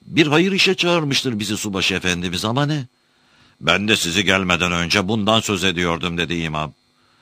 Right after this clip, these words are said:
"Köyümüz bereketi el verdiğince devletimize çeri sunmuştur.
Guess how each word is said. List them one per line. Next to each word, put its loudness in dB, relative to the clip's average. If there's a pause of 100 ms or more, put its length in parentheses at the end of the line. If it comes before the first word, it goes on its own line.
(340)
"Köyümüz 4
bereketi 4
el 2
verdiğince 4
devletimize 2
çeri 4
sunmuştur. -4